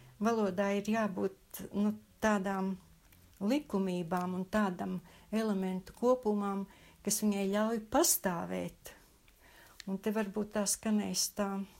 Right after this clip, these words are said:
var izsaukt arī tādu neizpratni, kas ļauj viņai nemainīties,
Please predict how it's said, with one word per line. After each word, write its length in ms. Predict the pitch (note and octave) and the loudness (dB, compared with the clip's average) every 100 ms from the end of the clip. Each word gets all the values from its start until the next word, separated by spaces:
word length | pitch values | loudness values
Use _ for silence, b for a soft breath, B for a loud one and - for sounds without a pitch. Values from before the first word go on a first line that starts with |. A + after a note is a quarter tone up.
| B B B F#3 G3 | B B B -8 -4
var 200 | F#3+ G3+ | -2 -2
izsaukt 460 | G#3 - F#3 F3+ G#3 | -2 -2 -4 -6 -4
arī 140 | F#3+ | -4
tādu 320 | F#3+ G3 G3 A#3 | -4 -4 -2 0
neizpratni, 560 | G#3 F#3+ F3+ F3+ F#3+ - B B B B _ _ - - - _ _ _ - | 0 -2 -6 -6 -6 -10 B B B B _ _ -20 -20 -20 _ _ _ 0
kas 180 | G#3 - | 4 6
ļauj 320 | A3+ B3 B3+ | 4 2 2
viņai 240 | A#3 A3+ A3+ | 2 2 4
nemainīties, 840 | A3 C#4 G#3+ E3+ E3+ E3+ F#3+ F#3 | 4 6 4 2 0 0 2 2